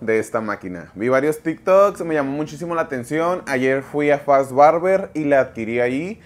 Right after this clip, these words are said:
Les voy a dejar aquí el arroba del lugar de Fast Barber. Es un lugar seguro, confiable y que te garantiza que todos sus productos van a salir súper bien.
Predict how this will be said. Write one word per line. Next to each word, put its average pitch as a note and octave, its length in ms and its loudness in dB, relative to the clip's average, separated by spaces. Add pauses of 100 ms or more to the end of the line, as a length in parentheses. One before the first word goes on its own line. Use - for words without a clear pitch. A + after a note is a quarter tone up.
(180)
Les B2 120 -4
voy C3+ 80 4
a D3+ 40 8
dejar B2+ 200 2
aquí C3 160 -2
el C#3 80 2
arroba C#3+ 460 4
del D3 240 -2
lugar C3+ 320 2
de C3 80 -4
Fast B2+ 240 -4
Barber. C3+ 340 2
Es C3 100 -8
un C3 80 -8
lugar A#2 280 0
seguro, D3 500 -2
confiable C#3+ 720 0 (320)
y E3 100 -2
que F3+ 240 -2
te E3+ 140 -2
garantiza D3+ 680 -2
que D#3 340 -2
todos E3+ 300 0
sus E3+ 140 -14
productos C#3+ 560 -4
van C3+ 100 -6
a C#3+ 100 -4
salir C#3+ 520 -6
súper - 360 -8
bien. D2 200 -10